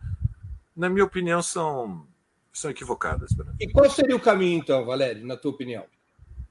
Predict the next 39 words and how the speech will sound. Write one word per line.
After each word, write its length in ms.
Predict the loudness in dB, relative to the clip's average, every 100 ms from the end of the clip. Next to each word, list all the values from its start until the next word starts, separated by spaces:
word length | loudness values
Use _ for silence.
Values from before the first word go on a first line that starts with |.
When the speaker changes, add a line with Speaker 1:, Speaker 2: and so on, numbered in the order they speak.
| -20 _ _ _ -20 -20 -20 _ 0
Speaker 1:
Eu 180 | 2
creio 380 | 6 6 8 6
que 380 | 2 -4 -2 0
os 240 | -2 -2
últimos 340 | -4 -2 -2 0
cem 220 | 0 0
anos 240 | -2 -2
ensinaram 460 | -2 -2 2 2 2
para 120 | -2
a 20 |
esquerda 380 | -4 -2 -2 0
mundial 640 | -2 -4 -2 0 0 -2 -6 -14 -18 -2
que 80 | 2
a 60 | 8
tática 380 | 8 8 2
mais, 880 | 0 4 8 10 8 4 0 -2 -4
eh, 680 | -4 -2 0 0 2 2 2 0 -4 -4 0
eficiente, 680 | 0 2 -2 0 -2 -2 4
mais 280 | 6 6
eficaz, 920 | 0 -8 -10 -4 2 4 2 -2 -8 -12 _ _ _
aquela 380 | -4 4 6 4
que 180 | 0 0
passou 440 | 4 4 6 6
a 40 |
prova 380 | 6 2 0 0
da, 160 | 0 0
no 180 | -2 0
laboratório 680 | 2 4 2 2 0 0
da 100 | -2
história, 560 | -2 -2 -2 -4 -6 -10 _ _ -10
porque 140 | -4
a 20 |
história 280 | 2 4 6
é 20 |
um 60 | 8
labirinto, 440 | 6 6 -2 -4
você 160 | -8 -8
sabe, 300 | -8 -10 -12
Breno. 220 | -18 -20